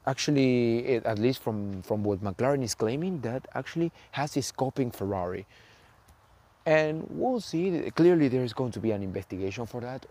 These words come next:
We'll see what's gonna happen. But so far, from what we know, is that Haas are becoming very competitive. D-, despite the controversy,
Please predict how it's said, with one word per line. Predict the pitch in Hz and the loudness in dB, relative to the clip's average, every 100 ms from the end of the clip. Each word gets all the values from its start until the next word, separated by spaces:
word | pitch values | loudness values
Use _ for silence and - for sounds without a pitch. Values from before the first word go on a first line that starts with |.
| - | 0
We'll | 113 120 | 4 4
see | 104 131 | 4 2
what's | 113 | 2
gonna | - 98 | 0 -4
happen. | 101 117 160 175 - - - - - _ - | -6 -6 -8 -10 -14 -20 -20 -20 -20 _ -4
But | 117 123 | 0 2
so | 98 165 | 2 0
far, | 156 165 196 254 - _ _ - | 2 2 2 -2 -12 _ _ -20
from | - 123 110 | -2 0 4
what | 113 | 4
we | 117 127 | 4 2
know, | 127 - - - | 0 -4 -10 -8
is | 107 90 | -8 -6
that | 101 110 - _ _ _ | -8 -8 -14 _ _ _
Haas | - 101 113 - | -2 2 2 0
are | 107 | -2
becoming | 101 95 107 104 | -2 -2 -2 -2
very | 95 104 | 2 2
competitive. | 104 92 82 78 92 | 2 -2 -4 -4 -2
D-, | 135 185 | 0 0
despite | 202 220 269 214 | -2 -2 -2 0
the | |
controversy, | - 147 - 107 131 - 156 | 0 -2 0 0 0 -2 -8